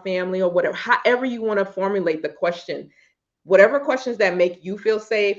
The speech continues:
and actually are protecting them as well, ask.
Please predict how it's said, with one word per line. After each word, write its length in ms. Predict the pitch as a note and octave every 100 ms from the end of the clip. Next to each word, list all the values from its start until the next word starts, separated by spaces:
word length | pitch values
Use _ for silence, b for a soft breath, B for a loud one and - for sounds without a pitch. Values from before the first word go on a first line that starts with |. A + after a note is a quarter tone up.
| -
and 100 | D#3+
actually 320 | D#3+ E3+ F#3
are 60 | F3
protecting 440 | F3 F#3+ - D#3+
them 200 | D#3 F3
as 160 | G#3+ A3
well, 480 | G#3 G3+ A#3+ D#4 _ _ _ _ _ _ _ -
ask. 560 | G#3+ E4 G3+ C#3+ -